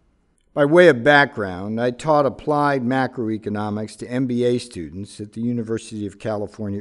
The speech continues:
Irvine for the better part of twenty-five years. And in the course of my career, I developed what is arguably the most sophisticated but easy to understand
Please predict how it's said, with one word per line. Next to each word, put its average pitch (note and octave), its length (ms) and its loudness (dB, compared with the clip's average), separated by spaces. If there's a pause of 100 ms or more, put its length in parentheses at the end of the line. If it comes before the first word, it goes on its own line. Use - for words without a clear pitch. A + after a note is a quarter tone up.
Irvine F2 580 -8 (540)
for D3 120 -10
the D3+ 60 0
better F3 280 6
part C3 420 2
of B2+ 100 -4
twenty-five A2 680 -4
years. G#2 520 -6 (540)
And A#2 360 -4
in A#2 80 -2
the A#2+ 80 -4
course C3 400 -2
of A#2+ 40 -6
my A2+ 200 -4
career, A#2+ 560 -4 (200)
I C3 140 -2
developed D#3 560 2
what C#3+ 260 0
is C#3 140 -2
arguably C3+ 640 0
the B2 60 -4
most C3 280 -2
sophisticated A2 1080 -6 (180)
but C#3+ 400 0 (320)
easy D3+ 360 -6
to E3+ 100 -2
understand A#2+ 840 -4